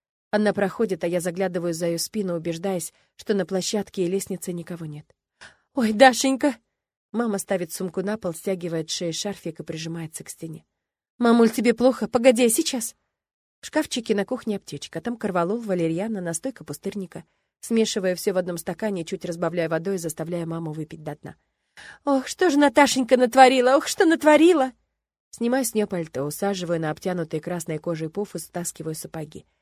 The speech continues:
Лекарственное амбре витает в воздухе. Опьяняет. «Что сказала полиция?» Мама позволяет мне отвести её на диван. Идём короткими медленными шажками. «Ничего. У тех двоих с каменными лицами были документы при себе.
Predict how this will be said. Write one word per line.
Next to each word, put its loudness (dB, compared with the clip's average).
Лекарственное -4
амбре -4
витает -6
в -10
воздухе. -14
Опьяняет. -8
«Что 4
сказала 4
полиция?» -4
Мама 0
позволяет 0
мне 0
отвести -6
её 0
на -4
диван. -12
Идём 0
короткими -6
медленными -4
шажками. -12
«Ничего. 4
У 2
тех 6
двоих 6
с -2
каменными 4
лицами 2
были 4
документы 4
при -4
себе. 0